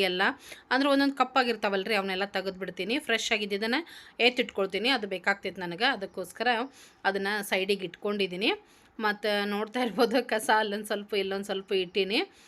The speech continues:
ಮತ್ತು ನಾನೇನು ಕೊತ್ತಂಬರಿ ಸೊಪ್ಪು ಬಿಡಿಸ್ತೀನಲ್ಲ, so ಅದ್ರದ್ದು ಎಳೆ ದಂಟು ಏನಿರ್ತೈತಿ, ಅದನ್ನು ಎಕ್ಸ್ಟ್ರಾ ಎತ್ತಿಟ್ಕೊಂಡಿರ್ತೀನಿ. ನೋಡ್ರಿ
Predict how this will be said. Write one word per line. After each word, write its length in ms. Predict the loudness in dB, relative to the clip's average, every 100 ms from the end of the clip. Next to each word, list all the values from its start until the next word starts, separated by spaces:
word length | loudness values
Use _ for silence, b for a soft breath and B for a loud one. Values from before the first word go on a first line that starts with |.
| B B -2
ಮತ್ತು 160 | 0 0
ನಾನೇನು 380 | 2 2 2 0 -2
ಕೊತ್ತಂಬರಿ 360 | -4 -4 -4 -4
ಸೊಪ್ಪು 200 | -6 -4 -4
ಬಿಡಿಸ್ತೀನಲ್ಲ, 580 | -4 -4 -4 -2 0 0 0
so 80 | -4 -4
ಅದ್ರದ್ದು 360 | -4 -4 -2 0 0 0 2
ಎಳೆ 160 | 2 0 -2
ದಂಟು 240 | -2 0 0
ಏನಿರ್ತೈತಿ, 500 | 0 -4 -6 -4 -6 B B B 0
ಅದನ್ನು 240 | 0 2 0 -2
ಎಕ್ಸ್ಟ್ರಾ 220 | -2 0 2
ಎತ್ತಿಟ್ಕೊಂಡಿರ್ತೀನಿ. 760 | 2 -2 -4 -6 -6 -6 -6 -4 -4
ನೋಡ್ರಿ 240 | -4 -6